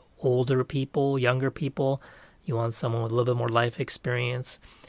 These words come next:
that's okay. You can just state whatever preferences you feel comfortable with, and they'll try to accommodate you.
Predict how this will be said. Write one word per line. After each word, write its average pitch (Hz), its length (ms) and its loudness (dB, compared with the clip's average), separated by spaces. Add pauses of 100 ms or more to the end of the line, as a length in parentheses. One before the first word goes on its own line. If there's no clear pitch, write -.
(100)
that's 117 220 0
okay. 117 340 0
You 127 160 -4
can 135 100 -2
just 156 140 0
state 156 160 2
whatever 127 360 2
preferences 131 640 -4
you 117 80 -4
feel 113 540 -2 (340)
comfortable 113 480 -4
with, 104 200 -6
and 113 100 -4
they'll 107 120 -4
try 117 200 -6
to 104 80 -8
accommodate 104 580 -8
you. - 160 -6